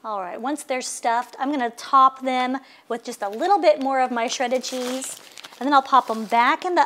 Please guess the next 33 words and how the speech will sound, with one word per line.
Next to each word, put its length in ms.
oven 460
for 220
another 1040
fifteen 560
minutes 340
or 80
so 460
to 360
let 180
the 100
pepper 340
finish 480
cooking 600
and 340
melt 240
the 80
cheese, 640
and 140
then 140
they're 120
ready 220
to 80
serve. 480
All 140
right, 480
my 100
peppers 380
are 80
cooked 320
all 100
the 80
way 200
through. 560